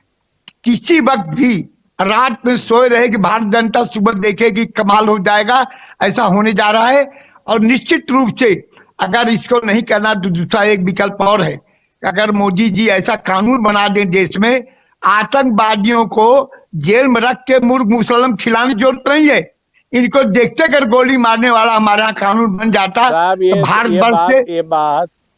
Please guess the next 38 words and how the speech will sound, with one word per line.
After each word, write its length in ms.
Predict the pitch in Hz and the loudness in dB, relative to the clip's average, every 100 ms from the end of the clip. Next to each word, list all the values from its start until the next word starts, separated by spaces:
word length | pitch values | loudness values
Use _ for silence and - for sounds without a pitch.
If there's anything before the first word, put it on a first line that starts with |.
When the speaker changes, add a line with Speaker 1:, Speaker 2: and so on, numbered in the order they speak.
| _ _ _ - | _ _ _ -6
Speaker 2:
ये 140 | 170 | -2
बात 240 | 180 180 170 | 0 -2 -2
तो 100 | 202 | -6
मैं 140 | 185 175 | -6 -4
पहले 340 | - 135 156 | -2 0 -2
से, 280 | - 180 185 | -2 -2 -2
सालों 380 | - 139 147 160 | -4 -6 -4 -2
से 180 | 170 | -4
कह 260 | 165 147 131 | -4 -2 0
रहा 220 | 127 120 | 0 0
था। 320 | 113 113 120 156 _ _ _ - | -2 -8 -10 -12 _ _ _ -12
मैं 60 | 143 | -6
पत्रकार 520 | 143 127 165 156 175 | -4 -2 -4 -2 -2
Speaker 1:
जी। 60 | 160 | -2
Speaker 2:
हूँ, 240 | 139 170 | -4 -10
मैं 180 | 160 143 | -10 -10
बोल 260 | 151 139 165 | -6 -2 0
रहा 240 | 165 131 | 0 -2
था 320 | 120 110 123 - _ _ _ | -4 -8 -10 -12 _ _ _
कि 100 | 170 | -4
जो 140 | 143 156 | 0 -2
आतंकवादी 600 | 127 - 196 190 185 190 | -2 -8 -6 -6 -6 -6
पकड़ा 380 | - - 165 | -8 -4 -2
जाता 340 | 156 135 123 131 | -2 -4 -4 -6
है 260 | 110 117 131 _ _ 165 | -4 -4 -6 _ _ -8
उनको 220 | 185 202 | -4 -2
आप 140 | 202 | -2
दफनाते 520 | 180 175 - 208 190 196 | -4 -8 -6 -6 -4 -4
क्यों 280 | - 214 | -4 -6
हो? 200 | 180 196 | -2 -2
जो 140 | 170 180 | -2 -2
मारा 300 | 165 160 165 | 0 0 0
गया 300 | 175 196 185 | 0 0 0
है 160 | 143 | 0
उनको 300 | 220 320 247 | -2 -6 -6
दफनाते 480 | 185 165 185 202 202 | -4 -4 -6 -4 -4
क्यों 240 | 190 214 | -4 -2
हो? 120 | 180 | -2